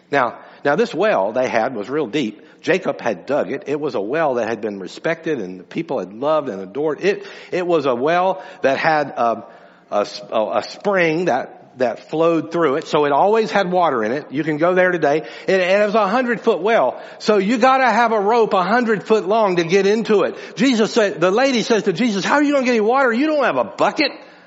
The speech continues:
I mean, literally, visitors had to carry a leather bucket with a rope on it in order to get water out of the well, because people weren't just gonna give you a bucket to get water with.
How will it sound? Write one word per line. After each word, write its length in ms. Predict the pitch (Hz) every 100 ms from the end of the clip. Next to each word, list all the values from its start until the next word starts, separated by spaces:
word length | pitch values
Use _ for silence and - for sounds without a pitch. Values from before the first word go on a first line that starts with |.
| - - _ _ _ _ _ -
I 120 | 220
mean, 240 | 208 185 - -
literally, 560 | 156 277 311 240 196
visitors 680 | 185 170 262 233 202 180 170 -
had 260 | - 233 262
to 100 | 226
carry 520 | - - 233 233 196 - -
a 100 | 185
leather 380 | 180 247 269 233
bucket 480 | 180 240 240 165
with 180 | 180 247
a 100 | 233
rope 380 | 226 247 277 294
on 240 | 190 151
it 140 | 202 202 - -
in 140 | 214
order 260 | 220 240 226
to 60 |
get 140 | 214 214
water 400 | 208 240 262 226
out 160 | 202
of 60 | 190
the 60 | 185
well, 280 | 240 226
because 260 | 214 202 196
people 340 | - 294 240
weren't 220 | 208 214 202
just 140 | 196
gonna 160 | 196 170
give 360 | 135 170 277
you 220 | 175 170
a 40 | 180
bucket 540 | 139 247 247 - 202
to 60 | 190
get 200 | 180 214
water 320 | 240 262 233
with. 360 | 151 110 -